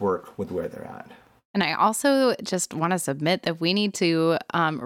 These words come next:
Speaker 2: release our emotional well-being from how well technology serves us right now, because
Speaker 1: Mm-hmm.
Speaker 2: I know so many teachers that are just in tears every day, and it really breaks my heart because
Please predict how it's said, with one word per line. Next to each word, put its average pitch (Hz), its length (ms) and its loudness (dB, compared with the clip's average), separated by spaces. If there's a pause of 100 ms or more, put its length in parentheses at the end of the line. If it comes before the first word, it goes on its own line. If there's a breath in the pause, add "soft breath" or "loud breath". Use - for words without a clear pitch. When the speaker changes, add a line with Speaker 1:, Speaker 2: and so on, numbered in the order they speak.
Speaker 2:
release 165 600 0
our 180 200 0
emotional 170 500 0
well-being 156 500 0
from 165 280 -2
how 156 360 0
well 156 260 -2
technology 160 580 -2
serves 147 340 -2
us 196 220 0
right 233 220 2
now, 262 240 4
because 180 540 0
Speaker 1:
Mm-hmm. - 340 -10
Speaker 2:
I 220 140 0
know 233 120 0
so 247 240 2
many 277 220 6
teachers 226 420 0
that 180 120 0
are 180 60 0
just - 220 -4
in 185 140 0
tears 196 500 0
every 175 200 0
day, 165 100 0
and 160 120 -2
it 160 160 -2
really 269 280 2
breaks 165 320 -2
my 135 160 0
heart 147 340 0
because 165 480 0